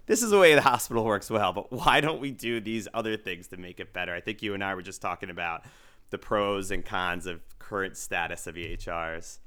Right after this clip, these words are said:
and I think that's a great example of it, too. So I, I would constantly think through that, take notes,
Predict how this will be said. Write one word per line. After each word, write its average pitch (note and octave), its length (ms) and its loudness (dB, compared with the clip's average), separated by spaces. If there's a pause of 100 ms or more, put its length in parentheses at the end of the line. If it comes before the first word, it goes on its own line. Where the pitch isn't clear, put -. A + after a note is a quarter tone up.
(280)
and F#2 120 -6
I F2 40 -6
think F2 120 -14
that's F2 160 -12
a D#2+ 40 -12
great E2 200 -6
example D#2 360 -12
of D#2 80 -16
it, D#2+ 120 -16
too. D2+ 180 -10 (160)
So - 140 -6
I, D3 160 -2
I E3 120 8
would F3 240 -2
constantly - 540 -6
think G2+ 240 -12
through F#2 160 -8
that, D#2+ 320 -4 (520)
take B2+ 220 -8
notes, F#2+ 480 -6